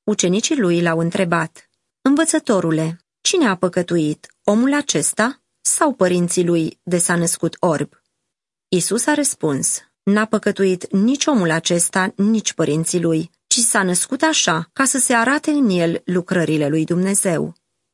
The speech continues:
După ce a zis aceste vorbe, a scuipat pe pământ și a făcut tină din scuipat.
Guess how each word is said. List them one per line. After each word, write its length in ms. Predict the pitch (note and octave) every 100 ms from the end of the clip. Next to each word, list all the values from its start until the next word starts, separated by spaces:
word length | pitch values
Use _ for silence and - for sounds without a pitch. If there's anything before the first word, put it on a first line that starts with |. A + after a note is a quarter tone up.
| _ _ _
După 280 | - F#3 F3+
ce 160 | E3+ D#4
a 80 |
zis 220 | E4+ - G3+
aceste 420 | F#3+ F#3+ - A3+
vorbe, 480 | F#3 D#3+ D#3+ E3+ -
a 100 | -
scuipat 540 | B3+ - A#3+ B3 G3+ -
pe 120 | D3+
pământ 480 | D#3+ D#3+ E3 F3 F3+
și 220 | - -
a 60 | F3
făcut 400 | E3 - F#3 -
tină 360 | - D#3+ D3+
din 180 | D#3 D#3+
scuipat. 680 | E3 G#3 G#3 F#3+ F3 -